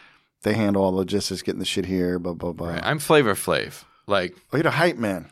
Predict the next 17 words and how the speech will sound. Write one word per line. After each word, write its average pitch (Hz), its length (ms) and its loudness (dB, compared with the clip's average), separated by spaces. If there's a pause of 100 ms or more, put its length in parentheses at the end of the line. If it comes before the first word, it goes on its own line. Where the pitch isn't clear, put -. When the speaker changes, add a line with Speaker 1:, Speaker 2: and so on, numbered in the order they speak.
Speaker 2:
I'm 104 120 0
the 92 80 0
hype 95 200 -2
man. 80 240 -10
I 104 100 -2
don't 139 140 2
have 135 140 4
Speaker 1:
Mm. 104 60 -4
Speaker 2:
all 117 180 6
the 113 60 0
talent, 120 440 0
but 104 100 2
I'm 87 100 -2
fun. 71 340 -2
Speaker 1:
<laughs> - 720 -20 (1300)
I 143 120 2
don't - 160 0